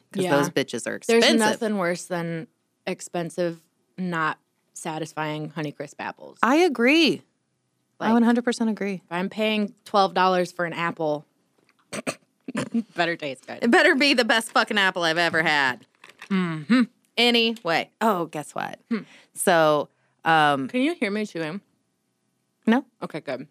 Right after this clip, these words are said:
Speaker 2: 'Cause
Speaker 1: I
Speaker 2: I
Speaker 1: wo-
Speaker 2: can hear it.
Speaker 1: I worry about that all the time whenever I'm eating. I will, like, take a bite and then
Speaker 2: Mm-hmm.
Speaker 1: chew over here.
Speaker 2: <laughs>
Speaker 1: Uh, last night, Joe came to visit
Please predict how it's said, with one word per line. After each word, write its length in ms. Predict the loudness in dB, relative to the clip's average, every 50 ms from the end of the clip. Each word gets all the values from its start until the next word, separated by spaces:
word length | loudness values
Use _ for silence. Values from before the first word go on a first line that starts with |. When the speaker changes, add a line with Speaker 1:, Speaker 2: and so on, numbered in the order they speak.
| _ _ 0
Speaker 2:
'Cause 120 | 2 4
Speaker 1:
I 40 | 4 4
Speaker 2:
I 100 | 4 2
Speaker 1:
wo- 60 | 2
Speaker 2:
can 120 | 0 -2 -4
hear 180 | -4 -6 -6 -6
it. 140 | -6 -4 0 2
Speaker 1:
I 140 | 6 6 6
worry 240 | 6 6 6 6 6
about 220 | 6 4 2 4
that 180 | 4 2 0 2
all 180 | 4 4 4 4
the 60 | 2
time 260 | 2 2 0 2 2
whenever 300 | 2 0 2 4 4 4
I'm 240 | 4 4 2 -2 -8 _
eating. 340 | -4 -4 0 0 2 2 2
I 100 | 2 2
will, 120 | 2 2 2
like, 200 | 2 2 0 0
take 200 | -2 -2 0 0
a 40 |
bite 300 | 2 2 2 2 2 0
and 120 | -4 -6 -8
then 240 | -8 -10 -12 -14 _ _ _ _ _ _ _ _ -10
Speaker 2:
Mm-hmm. 340 | -8 -6 -4 -4 -4 -4 -6 -10 _ _ _ _ _ _ _
Speaker 1:
chew 200 | -6 -4 -2 -2
over 160 | 0 -2 -2
here. 300 | -2 -2 -2 -2 -2 -4 -6 -8 -8 -4 0
Speaker 2:
<laughs> 240 | 0 2 2 2 -2 _ _ _ -2 -2 -2 -2 _ -20 -20 -20 -20 _ _ _ _ -2 0
Speaker 1:
Uh, 420 | 2 4 4 4 4 2 0 -2 -6 _ _ _ _ _ _ _ _ _ -4
last 360 | 0 2 2 2 2 0 0
night, 460 | 0 2 2 4 2 2 0 -2 -6
Joe 240 | 0 2 4 4 4
came 260 | 2 2 2 2 2 0
to 100 | -2 2
visit 560 | 4 2 2 4 2 2 4 2 2 -2